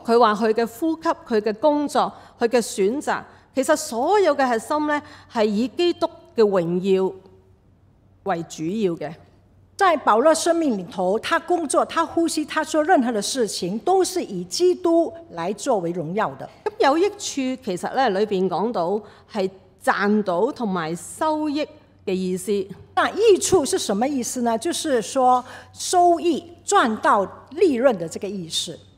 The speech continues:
Speaker 1: 保羅話：「死亡唔係失去，而係收穫。」
Speaker 2: 保羅說：「死亡不是失去，而是收穫。」
Speaker 1: 啊，保羅講：「活着係基督」，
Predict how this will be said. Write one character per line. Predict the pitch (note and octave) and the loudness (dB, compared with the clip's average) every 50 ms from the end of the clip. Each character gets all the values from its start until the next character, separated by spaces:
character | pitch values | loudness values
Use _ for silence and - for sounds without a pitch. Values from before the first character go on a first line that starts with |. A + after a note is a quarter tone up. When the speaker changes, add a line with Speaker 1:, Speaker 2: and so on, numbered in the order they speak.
| _ - | _ -4
Speaker 1:
保 | F4+ | 0
羅 | A4 B4 A4+ B3 A3 G#3+ | 2 2 4 2 2 2
話： | B3 B3 B3 B3+ | 2 0 0 0
「死 | B3 - A3 A3+ F4 | -2 -4 -2 -2 0
亡 | G4 F#4 A#3+ G3 F#3+ | 0 2 2 2 0
唔 | - F#3 G3 F#3+ | 0 -2 -2 0
係 | G#3 G#3+ G#3 G#3 | 0 0 -2 -4
失 | G#3 | -4
去， | - - - B3 A#3+ B3+ A3+ G3+ G#3 G#3 F#3 F3+ F3+ | -6 -8 -8 -6 -4 -2 0 0 0 -2 -2 -4 -6
而 | F#3 | -6
係 | F#3+ E3+ F3 | -4 -6 -6
收 | F3 - C#4 C4+ C4+ C4 | -6 -4 -2 -2 -2 0
穫。」 | A#3 F#3 D#3+ - - - - - - - _ _ _ _ _ _ _ _ _ _ | 0 -2 -2 -2 -6 -10 -20 -20 -20 -20 _ _ _ _ _ _ _ _ _ _
Speaker 2:
保 | - C#4 C#4 C4+ | 2 4 4 4
羅 | C#4 E4 G4 | 4 2 2
說： | F#4 - G4 F#4 F4+ F4 F4+ F4+ - - - | 2 4 6 6 6 6 2 -2 -12 -14 -10
「死 | - - - - C4+ | -6 -4 -2 0 2
亡 | C4 C4 C4+ E4+ A4 A4+ - - | 4 6 6 6 4 2 0 -2
不 | A#3+ C#4+ | -2 -2
是 | - - D#4 B3 | -2 -2 -4 -4
失 | - - - E4 F#4+ F4+ | -4 -4 -2 -2 -2 -2
去， | - - - F4 C#4+ - - - - | -2 -2 0 0 0 0 -4 -2 0
而 | A3+ C4+ D4+ | 2 4 4
是 | D4+ - - D4 A#3 | 4 2 0 -4 -4
收 | G#3+ - D#4 D#4 D#4+ | -4 -4 -2 -2 -2
穫。」 | C#4+ - - C#4 G3 A2+ - - - - _ _ _ _ _ _ _ _ _ _ _ _ - _ - | -4 -2 0 0 0 0 -2 -8 -20 -20 _ _ _ _ _ _ _ _ _ _ _ _ -18 _ -10
Speaker 1:
啊， | E3+ - - - - | -10 -10 -12 -8 -2
保 | - B3 | 2 4
羅 | F4+ A4 A4 D4+ A3+ G3+ G3+ G3+ G#3 | 4 6 6 6 6 4 4 4 2
講： | G3+ F#3+ G3+ B3 E4+ F#4 | 2 4 4 2 0 0
「活 | - B3 B3+ | -2 -2 -2
着 | - - - A#3+ G#3+ | -2 0 -2 -2 -2
係 | - - B3+ A3+ G#3+ G#3+ | -2 -4 -2 -2 0 0
基 | G#3+ D#4+ E4+ E4+ D#4+ | -2 -2 -2 -2 -2
督」， | - E4+ D#4 | 0 -2 -2